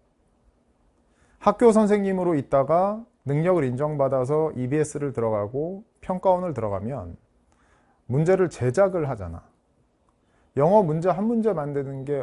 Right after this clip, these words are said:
제작하는 게 얼마나 힘든지 너 아냐? 근데 학원 강사들은 공교육 선생님들이 힘들게 제작한 그 문제를 가지고 비판만 하지.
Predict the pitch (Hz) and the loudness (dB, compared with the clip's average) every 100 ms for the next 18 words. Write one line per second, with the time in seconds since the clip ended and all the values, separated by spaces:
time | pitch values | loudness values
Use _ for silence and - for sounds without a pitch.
0 | - - - 156 151 160 156 107 120 175 | -6 -12 -6 -6 -6 -8 -6 -4 -2 0
1 | 214 196 190 180 170 160 156 120 98 98 | 0 0 -2 -4 -6 -6 -6 -4 -4 -4
2 | - _ _ - 113 113 139 - _ _ | -10 _ _ -10 -6 -6 -8 -14 _ _
3 | _ _ _ _ - 156 147 190 202 190 | _ _ _ _ -4 -2 0 2 0 -2
4 | 151 120 107 95 92 92 - _ _ _ | -4 -4 -6 -8 -12 -14 -20 _ _ _
5 | _ _ _ _ _ _ _ _ - 143 | _ _ _ _ _ _ _ _ -4 0
6 | 180 208 196 196 185 175 165 147 156 147 | 6 6 6 2 2 0 0 0 0 0
7 | - - - 269 294 262 233 196 120 139 | -6 -12 -6 -2 0 2 4 4 2 -2
8 | 139 151 139 127 113 117 135 131 120 110 | -2 -2 -4 -4 -4 -4 -4 -4 -4 -6
9 | 87 98 107 95 - _ _ _ _ _ | -10 -10 -10 -10 -16 _ _ _ _ _
10 | - - 131 - - 202 196 190 139 117 | -12 -4 -4 -6 -6 -4 -4 -6 -8 -12
11 | - 92 101 | -14 -14 -14